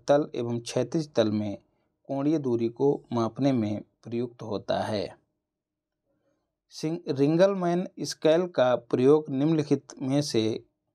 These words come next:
किसके घनत्व मापने में होता है? कोहरा, ध्वनि, प्रदूषण या फिर धुआं। तो दोस्तों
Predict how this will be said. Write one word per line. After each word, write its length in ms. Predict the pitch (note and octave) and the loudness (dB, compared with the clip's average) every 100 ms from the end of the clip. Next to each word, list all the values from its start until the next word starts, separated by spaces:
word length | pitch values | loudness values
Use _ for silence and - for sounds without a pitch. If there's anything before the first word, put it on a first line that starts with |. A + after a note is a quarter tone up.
| _ _ _ _ _ _ _ _ _ - | _ _ _ _ _ _ _ _ _ -12
किसके 320 | D3+ - F3+ | -12 -4 -4
घनत्व 640 | D3 B2 D3 D3+ E3 D#3+ - - | -2 -2 -2 0 0 -2 -4 -14
मापने 480 | C#3+ C3 C3 D3 D3 | -8 -4 -2 2 2
में 160 | B2 A#2 | 0 -2
होता 400 | - G#2+ - G#2+ | -2 2 2 2
है? 140 | F#2+ | -2
कोहरा, 540 | - - A#2+ C#3 C#3 - _ _ _ _ | -10 -8 -2 2 2 2 _ _ _ _
ध्वनि, 500 | C3 D3 B2 A2 B2 C#3 _ - | -8 -6 -6 -6 -10 -12 _ -10
प्रदूषण 600 | C3 B2+ C3+ - C3+ B2+ - B2 | -6 -2 -4 -4 -6 -6 -8 -6
या 80 | |
फिर 200 | A#2 C3+ A2+ | -2 -2 -2
धुआं। 360 | A2+ A2+ F#2+ - _ _ _ _ _ | -2 -2 -2 -4 _ _ _ _ _
तो 80 | C#3+ | -4
दोस्तों 420 | C#3+ C#3 - F#3 | -2 -4 -6 -8